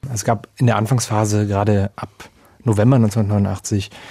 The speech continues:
viele verschiedene Ideen von verschiedenen, ähm, Gruppierungen, Personen aus Ost und West, von Ökonomen, von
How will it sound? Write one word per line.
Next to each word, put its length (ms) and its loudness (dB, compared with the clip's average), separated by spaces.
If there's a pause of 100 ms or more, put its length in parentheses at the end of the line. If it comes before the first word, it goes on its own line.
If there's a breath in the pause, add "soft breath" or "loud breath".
(240 loud breath)
viele 280 2
verschiedene 440 2
Ideen 320 0
von 160 -2
verschiedenen, 760 0
ähm, 340 -4
Gruppierungen, 580 0
Personen 400 0
aus 140 -6
Ost 220 -8
und 140 0
West, 340 -2
von 180 -6
Ökonomen, 680 0
von 400 -6